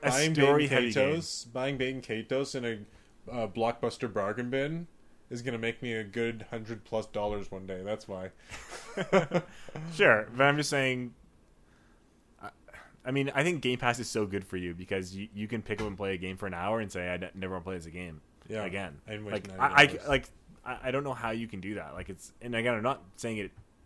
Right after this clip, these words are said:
Speaker 1: invalidates your opinion of those games. It's just, you're someone that, like, you don't really ever get to comment on, like, the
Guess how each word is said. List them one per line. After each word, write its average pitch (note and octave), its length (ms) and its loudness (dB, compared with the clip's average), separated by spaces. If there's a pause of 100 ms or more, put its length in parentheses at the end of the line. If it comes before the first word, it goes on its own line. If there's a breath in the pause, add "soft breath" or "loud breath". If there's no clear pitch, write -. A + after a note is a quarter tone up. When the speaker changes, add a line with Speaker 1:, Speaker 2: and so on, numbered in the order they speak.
(280)
Speaker 1:
invalidates G2 720 -2
your F2 260 -6
opinion F#2+ 420 -8
of E2 80 -8
those E2 160 -10
games. F2+ 560 -10 (480 soft breath)
It's G#2+ 120 -6
just, A#2 180 -6
you're B2+ 320 4
someone B2 240 0
that, A2 140 -2
like, G#2 280 -4 (1000 soft breath)
you B2 140 -2
don't C#3+ 240 2
really C3 340 4
ever A#2+ 140 4
get A2+ 260 -2
to A#2 80 -6
comment A2 460 -2
on, G#2 180 0
like, G2 300 -6 (180)
the G#2 140 -4